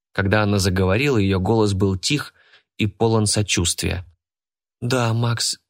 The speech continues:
теперь я понимаю. Раньше не понимала. Если бы я была на твоем месте, меня бы тоже это огорчило. Прости, пожалуйста». «Все в порядке».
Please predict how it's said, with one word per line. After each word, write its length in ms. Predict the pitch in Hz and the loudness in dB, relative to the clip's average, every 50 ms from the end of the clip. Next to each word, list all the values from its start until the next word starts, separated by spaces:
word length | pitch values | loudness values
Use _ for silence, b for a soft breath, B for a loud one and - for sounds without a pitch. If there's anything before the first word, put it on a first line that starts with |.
| _ _ | _ _
теперь 320 | - 127 123 - 135 131 | -12 -8 -6 -4 -2 -2
я 60 | 135 | -4
понимаю. 680 | 135 - 131 131 135 127 117 98 92 92 90 90 87 - _ _ _ _ _ _ _ _ _ _ _ _ B B B B | -4 -6 -8 -6 -4 -2 0 0 0 0 0 -2 -4 -8 _ _ _ _ _ _ _ _ _ _ _ _ B B B B
Раньше 340 | - 123 131 151 - - 151 | -4 -2 -2 0 -2 -2 -2
не 100 | 147 143 | -2 -4
понимала. 680 | 143 143 135 139 131 123 113 95 92 92 92 95 - _ _ _ _ _ _ _ _ _ | -4 -4 -4 -2 -2 0 0 0 0 -2 -4 -6 -8 _ _ _ _ _ _ _ _ _
Если 300 | - 113 131 135 - 135 | -6 -4 -4 -2 0 0
бы 160 | 123 117 127 | 2 2 2
я 160 | 131 127 123 120 | 4 2 2 2
была 260 | 123 131 127 127 127 | 2 2 2 2 2
на 100 | 127 117 | 0 0
твоем 300 | 117 127 127 127 123 127 | 0 0 2 2 2 0
месте, 320 | 135 147 147 - - 110 | 0 -2 -2 -2 -2 0
меня 220 | 113 117 117 123 120 | 0 2 2 2 2
бы 140 | 120 123 | 0 -2
тоже 300 | 117 - 143 135 127 120 | -2 -2 -2 0 2 0
это 160 | 107 104 - 110 | 0 2 0 -2
огорчило. 640 | 110 113 113 - - - - 101 92 92 98 101 - _ _ _ _ _ _ _ _ _ _ _ _ _ _ _ _ _ _ _ _ _ _ _ _ _ | 0 0 -2 0 -2 -2 0 0 0 -2 -2 -6 -10 _ _ _ _ _ _ _ _ _ _ _ _ _ _ _ _ _ _ _ _ _ _ _ _ _
Прости, 360 | _ 127 131 127 - - - 98 | _ -4 -2 -2 -2 -4 -4 -4
пожалуйста». 640 | - 92 90 92 90 87 92 - - - - - _ _ _ _ _ _ _ _ _ _ _ _ _ _ _ _ _ _ _ _ _ | -2 -2 -2 0 -2 -2 -4 -4 -6 -10 -18 -20 _ _ _ _ _ _ _ _ _ _ _ _ _ _ _ _ _ _ _ _ _
«Все 140 | - 95 92 | -6 -4 -4
в 80 | - | -2
порядке». 560 | - 95 95 98 90 90 90 - - - - | 0 0 2 2 0 0 -4 -8 -14 -16 -16